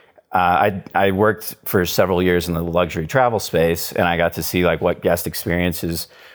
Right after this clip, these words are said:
were at this, uh, high-end level, and I didn't really have a strong connection to,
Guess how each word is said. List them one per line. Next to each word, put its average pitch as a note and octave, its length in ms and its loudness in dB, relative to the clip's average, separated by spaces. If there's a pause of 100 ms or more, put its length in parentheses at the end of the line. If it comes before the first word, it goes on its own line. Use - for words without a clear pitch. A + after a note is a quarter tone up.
were E2+ 440 4
at F2+ 120 -2
this, - 480 -4
uh, E2 400 2
high-end F2 480 -2
level, E2+ 500 2 (100)
and G2+ 140 2
I F2 80 0
didn't F2 200 -4
really F2 180 2
have E2+ 380 0
a E2+ 280 -2
strong - 380 -2
connection E2+ 480 -4
to, D#2+ 340 -2